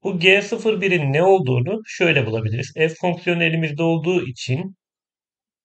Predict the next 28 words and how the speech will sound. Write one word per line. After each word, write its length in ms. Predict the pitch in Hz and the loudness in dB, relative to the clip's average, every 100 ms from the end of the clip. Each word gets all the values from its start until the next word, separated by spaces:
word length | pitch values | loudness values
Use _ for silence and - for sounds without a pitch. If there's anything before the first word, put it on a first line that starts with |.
| _ _ | _ _
bunun 360 | _ 120 135 180 | _ 2 4 2
çıktısının 720 | - 165 - 175 190 196 185 | -4 -6 -4 0 2 2 4
ne 60 | 170 | 6
olduğunu 420 | 156 131 120 120 | 6 4 2 2
biliyoruz. 600 | 98 98 98 127 - - _ | 0 -2 -2 -6 -10 -20 _
Yani 260 | 107 104 107 | -6 -4 -4
bu 80 | 127 | -2
tarafın 460 | 147 139 127 131 | 0 0 0 -2
ne 60 | 139 | 2
olduğunu 420 | 143 127 120 117 | 2 2 2 2
biliyoruz. 380 | 107 110 170 190 | 0 -2 -4 -4
O 80 | 143 | 0
zaman 280 | 156 170 170 | 0 0 2
hangi 280 | 185 208 196 | 2 2 -2
sayıları 440 | 190 151 139 135 | -2 0 0 -2
koyduğumuzu 920 | 127 135 131 123 131 123 120 165 220 - _ _ _ _ _ _ - | -2 -2 0 0 0 0 0 0 -2 -4 _ _ _ _ _ _ -10
bu 160 | - | 4
altıyı 680 | 165 170 165 160 131 117 113 - _ _ - | 6 6 2 0 0 0 -4 -14 _ _ -6
x 240 | 147 - | -6 4
artı 280 | 151 139 143 | 4 4 -2
iki 260 | 135 - | -10 -6
y 160 | 156 123 | -2 0
ile 180 | 107 107 - | 0 -4 -6
üçü 400 | 135 - 135 117 | -6 -4 -6 -6
x 280 | - 160 - | -8 -10 -2
eksi 280 | 135 120 127 | -2 -2 -2
y'ye 220 | 117 113 | 0 2
eşitlersek 800 | 117 117 - 147 135 - 151 - | 0 -2 0 2 2 0 -4 -4